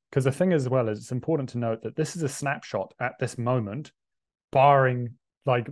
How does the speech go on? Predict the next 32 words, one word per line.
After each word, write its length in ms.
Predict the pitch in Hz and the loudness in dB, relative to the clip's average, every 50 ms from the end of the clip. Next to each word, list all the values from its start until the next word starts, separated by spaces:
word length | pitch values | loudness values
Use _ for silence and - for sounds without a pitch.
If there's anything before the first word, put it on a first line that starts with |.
| - _ _ _ _ _ | -16 _ _ _ _ _
barring 400 | 156 135 131 131 131 123 123 127 | 2 4 4 4 2 0 0 0
no 400 | 127 131 131 131 131 127 127 - - | 2 2 2 2 2 0 -2 -2 -6
inflation, 640 | 127 113 - - 127 117 113 - - 117 110 107 113 | -10 -10 -6 -6 -4 -4 -4 -4 -6 -6 -6 -4 -2
no 180 | 120 127 127 | -2 0 0
monetary 480 | 123 127 123 123 117 - - 123 117 120 | 0 0 0 -2 -4 -4 -2 -2 -2 -2
expansion. 480 | 120 - - 123 120 120 120 - - | -2 -6 -6 -6 -6 -6 -6 -10 -10
And 100 | 107 110 | -10 -8
so 140 | 107 - 120 | -4 -2 0
as 160 | 120 127 127 | 0 0 0
we 80 | 120 123 | -2 -4
move 180 | 120 117 110 - | -4 -6 -6 -6
forward, 380 | - 156 147 123 110 107 - _ _ _ _ _ _ _ | -4 -2 0 0 -2 -4 -6 _ _ _ _ _ _ _
as 280 | 139 135 135 131 120 - | 2 4 4 2 0 -2
our 340 | - 143 123 123 120 120 - _ _ _ | -2 0 0 2 0 -2 -4 _ _ _
currency 380 | - - 127 131 131 - 127 | -4 -2 -2 -2 -4 -8 -10
continues 460 | 107 - 110 98 113 123 123 117 110 | -10 -10 -10 -8 -6 -4 -4 -6 -8
to 60 | - 107 | -10 -8
devalue, 600 | 101 120 113 107 123 120 120 110 101 101 110 113 - _ _ _ _ _ | -6 -6 -4 -2 -2 -2 -2 -4 -6 -6 -8 -10 -12 _ _ _ _ _
that, 240 | - 131 127 131 - - 131 - _ | 0 0 0 0 -4 -10 -20 -12 _
that 180 | - 127 - - | -8 -8 -8 -4
target 400 | - 127 127 127 117 113 - - | -2 0 0 0 -2 -4 -10 -10
continues 420 | - 110 104 - 113 110 104 98 | -12 -12 -8 -8 -6 -6 -6 -8
to 120 | - - 113 | -8 -10 -10
increase. 440 | 101 98 - 101 92 - - - _ _ _ _ _ _ _ _ _ _ _ _ | -10 -10 -10 -10 -12 -12 -14 -20 _ _ _ _ _ _ _ _ _ _ _ _
And 160 | 139 135 131 | -2 -2 0
so 220 | - 147 143 139 139 - - - _ _ _ | 2 2 2 2 0 -4 -14 -20 _ _ _
the 80 | - 139 | -2 0
way 180 | 143 175 202 214 | 2 2 2 0
that 100 | 208 185 | 0 -2
I 100 | 170 147 | -4 -4
tend 300 | 135 - 147 139 127 - | -4 -6 -6 -6 -6 -4
to 260 | - 131 123 120 | -4 -4 -4 -4